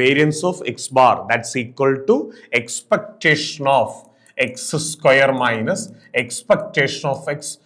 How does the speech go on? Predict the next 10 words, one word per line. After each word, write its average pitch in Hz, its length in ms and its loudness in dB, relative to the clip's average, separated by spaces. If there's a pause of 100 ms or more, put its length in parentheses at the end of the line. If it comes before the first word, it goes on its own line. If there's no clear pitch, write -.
(180)
whole 135 300 -2
square 143 340 4
എന്നാണ് 98 260 -8 (520)
അല്ലേ? 143 180 4 (240)
അപ്പൊ - 160 -4 (140)
expectation - 840 0 (100)
of - 40 -6 (200)
X - 20 -10 (100)
എന്ന് 160 140 0
പറയുന്ന 147 180 0